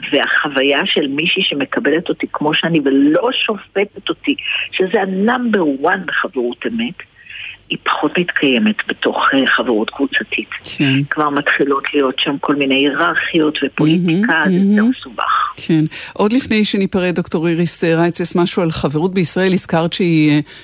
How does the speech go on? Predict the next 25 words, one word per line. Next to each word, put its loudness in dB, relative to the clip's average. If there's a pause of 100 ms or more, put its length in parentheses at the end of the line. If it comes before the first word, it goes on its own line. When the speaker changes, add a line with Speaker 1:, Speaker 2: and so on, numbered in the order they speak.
(120)
Speaker 2:
נפוצה 0
יותר 2
ועמוקה 0
יותר 0
ממקומות 2
אחרים 0
בעולם. 4
Speaker 1:
אני 0 (220)
Speaker 2:
זה -2
קשור 0
לשירות 0
הצבאי? 0 (920)
Speaker 1:
אני 0
חושבת -2
שכן. -2 (320)
אני 2
באמת 2
חושבת, 0 (440)
אחד 0 (120)
הדברים 2
שאת -2
רואה, -2
שזה -2
ממש 0
תופעה, -2